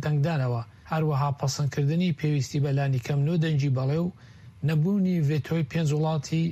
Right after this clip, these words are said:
ئەمریکا، رووسیا، بریتانیا، چین و فەڕەنسا هەیە. فانیسا فرایزەر پێش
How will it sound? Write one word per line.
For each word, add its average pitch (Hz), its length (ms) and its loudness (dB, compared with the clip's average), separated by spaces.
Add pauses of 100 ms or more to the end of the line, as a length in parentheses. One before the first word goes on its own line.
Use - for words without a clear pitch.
(160)
ئەمریکا، 147 420 0 (100)
رووسیا، 147 460 0
بریتانیا، 139 640 0 (500)
چین 165 180 0
و 147 160 0
فەڕەنسا 156 460 0
هەیە. 123 220 0 (640)
فانیسا 156 380 0 (100)
فرایزەر 156 460 0
پێش 175 160 0